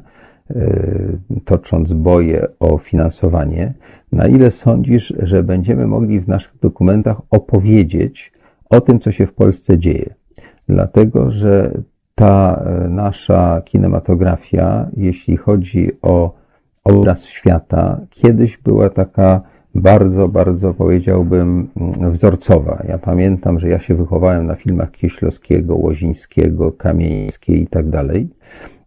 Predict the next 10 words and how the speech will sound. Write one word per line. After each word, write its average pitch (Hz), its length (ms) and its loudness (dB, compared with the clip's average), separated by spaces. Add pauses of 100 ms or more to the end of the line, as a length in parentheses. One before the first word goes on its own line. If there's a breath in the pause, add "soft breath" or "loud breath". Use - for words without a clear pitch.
(100)
E, 92 360 2
sam 98 460 2
tego 92 460 0
rodzaju 87 480 0
filmy 85 560 -2
od 80 200 -2
wielu 90 280 0
lat 82 200 -2
próbowałem 82 560 -2
robić 87 520 -4